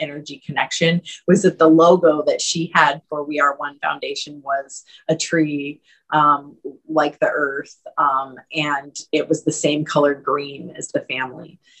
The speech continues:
And it was like our mission statements were basically the same. It was synergy that was answering from spirit in the physical. This is what you need to do with it. Um, and I, I'm a, I give,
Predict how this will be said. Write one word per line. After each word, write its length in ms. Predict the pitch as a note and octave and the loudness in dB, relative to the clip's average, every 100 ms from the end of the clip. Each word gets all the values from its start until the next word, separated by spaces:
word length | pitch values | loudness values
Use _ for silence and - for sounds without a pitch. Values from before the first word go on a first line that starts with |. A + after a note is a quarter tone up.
| _ _ | _ _
And 300 | D#3+ D3+ D3 - | 2 4 4 4
it 100 | D#3 | 6
was 180 | E3 C#3 | 6 6
like 240 | C#3+ - - _ | 2 0 -8 _
our 180 | D#3+ D#3+ | 6 6
mission 400 | E3+ F#3+ A3 F#3+ | 6 2 0 -2
statements 600 | F#3 - C#3 D#3 D#3 D3+ | -2 -4 -6 -6 -10 -8
were 220 | - D3 D3+ | -2 -2 2
basically 680 | E3 D#3+ D#3 E3 - D#3+ D#3 | 2 4 2 -4 -2 -2 -2
the 120 | D3 | -4
same. 600 | - D#3 C#3+ B2+ - F3+ | -6 -6 -6 -12 -20 -14
It 280 | - D3 - | -2 -2 0
was 500 | D#3+ D3 D3 C#3+ - - _ _ _ | -2 -2 -4 -10 -16 -20 _ _ _
synergy 720 | - - G3+ G#3+ G#3 G#3 G3 | -8 0 2 2 0 -2 0
that 200 | E3+ - | 2 2
was 280 | E3 D#3 D#3 - | 0 0 -2 -6
answering 640 | F3+ G3+ G3+ G#3 G3+ G3 | -4 -4 -2 -2 0 0
from 180 | F#3+ F#3 | 0 0
spirit 520 | F3+ - E3+ D#3+ E3 - | 0 0 2 4 2 -2
in 140 | F3+ | -2
the 160 | F#3 F#3 | -2 0
physical. 840 | E3+ E3 E3+ E3 D3+ D3 D4 G#3 - _ | 2 2 0 0 0 0 -2 -4 -6 _
This 240 | E3 E3+ | -4 -2
is 160 | F#3 E3 | -2 2
what 160 | E3 D#3 | 2 2
you 80 | |
need 160 | D3 C#3 | -4 -8
to 120 | - | -10
do 160 | D#3 - | -8 -8
with 160 | - - | -8 -4
it. 160 | - - _ _ - | -4 -4 _ _ -2
Um, 300 | E3 D3+ - - | 0 0 -4 -4
and 200 | F#3 - _ _ _ _ _ - - - | -4 -4 _ _ _ _ _ -12 -10 -2
I, 120 | G3 - | 0 2
I'm 160 | F#3+ G3+ | 2 4
a, 200 | F3 D#3+ | 4 2
I 100 | D#3+ | 0
give, 360 | F3 G3 G3 F#3 | 0 2 2 0